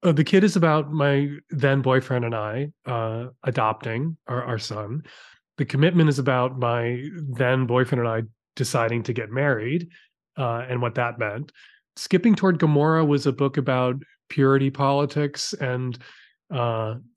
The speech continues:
not the purity politics of the left, but the puritanism of the right.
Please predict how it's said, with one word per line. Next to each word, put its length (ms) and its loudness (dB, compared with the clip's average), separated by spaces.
not 460 4
the 240 -2
purity 520 2
politics 480 -4
of 60 -6
the 80 -4
left, 480 -4
but 200 -8
the 340 -6
puritanism 720 2
of 120 -8
the 100 -8
right. 540 -6